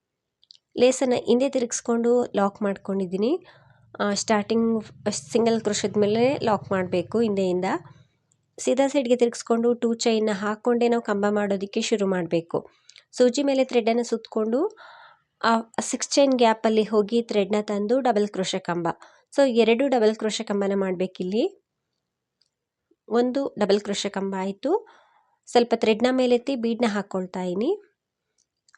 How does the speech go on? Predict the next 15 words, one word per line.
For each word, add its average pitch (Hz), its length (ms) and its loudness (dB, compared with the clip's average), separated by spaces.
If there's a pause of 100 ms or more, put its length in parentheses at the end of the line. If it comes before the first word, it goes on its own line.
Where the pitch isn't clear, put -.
(160)
ಬೀಡ್ನ 214 340 -2
ಥ್ರೆಡ್ಡಿಗೆ 214 500 0
ಹಾಕ್ಕೊಂಡು 220 580 -2
ಅದನ್ನ 226 440 -2
ಲಾಕ್ 233 320 -2
ಥರ 240 160 2
ಮಾಡ್ಬೇಕು, 180 480 -2
ಅಥವಾ 302 200 -4
ಒಂದ್ 294 200 0
ಚೈನ್ 240 260 2
ಅಂದ್ರೂ 233 280 -2
ಕೂಡ 226 280 -4
ಆಗುತ್ತೆ. 202 680 -6 (360)
ಲಾಕ್ 220 340 0
ಮಾಡಿ 220 460 0